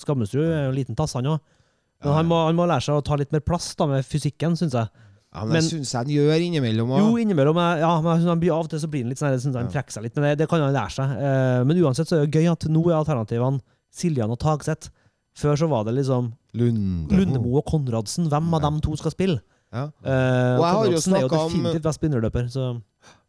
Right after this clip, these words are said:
Speaker 2: Og jeg har jo snakket om at, eh, Konradsen, vi, han er tredve år,
Speaker 1: Mm.
Speaker 2: eh, veldig skadeutsatt. Eh,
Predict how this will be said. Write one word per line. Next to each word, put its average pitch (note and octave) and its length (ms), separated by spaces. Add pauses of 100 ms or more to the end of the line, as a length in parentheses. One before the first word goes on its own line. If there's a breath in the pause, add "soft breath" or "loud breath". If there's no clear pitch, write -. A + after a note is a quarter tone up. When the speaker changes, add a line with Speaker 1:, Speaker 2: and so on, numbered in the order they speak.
Speaker 2:
Og D3+ 60
jeg D#3+ 80
har F#3 140
jo E3 80
snakket E3 360
om A#2+ 100
at, C3 180
eh, C#3 180
Konradsen, C#3 640
vi, D#3 480
han D3+ 160
er D3+ 60
tredve D3+ 420
år, E3+ 240 (340 soft breath)
Speaker 1:
Mm. B2 140
Speaker 2:
eh, D#3+ 100
veldig D#3+ 300
skadeutsatt. D3+ 840 (320 soft breath)
Eh, D3+ 300